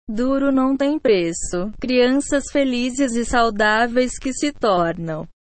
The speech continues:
adultos emocionalmente equilibrados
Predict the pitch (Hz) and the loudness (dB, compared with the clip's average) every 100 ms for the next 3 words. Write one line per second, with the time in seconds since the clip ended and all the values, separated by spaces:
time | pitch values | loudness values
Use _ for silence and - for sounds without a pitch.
0 | _ _ _ _ 226 226 208 202 220 247 | _ _ _ _ -4 -2 -2 -2 -2 -2
1 | 240 220 240 240 247 - 269 262 262 254 | -4 0 2 4 2 2 2 4 4 4
2 | 233 220 226 262 - 254 - 269 277 247 | 2 0 -2 -2 0 -2 0 -2 -2 2
3 | 220 180 170 160 175 | 2 2 0 -2 -2